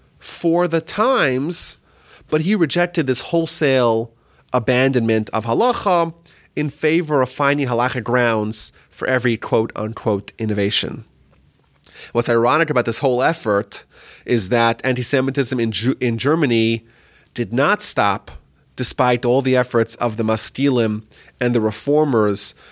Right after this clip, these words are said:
to bend over backwards and out-Germanize the Germans to show their German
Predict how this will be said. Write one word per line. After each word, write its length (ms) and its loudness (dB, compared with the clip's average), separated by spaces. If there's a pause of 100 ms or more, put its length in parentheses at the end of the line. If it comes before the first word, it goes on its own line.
(220)
to 120 0
bend 500 2
over 360 0
backwards 640 0
and 220 -6
out-Germanize 1040 0
the 100 -2
Germans 840 -2 (540)
to 100 -2
show 720 2
their 340 0 (320)
German 440 0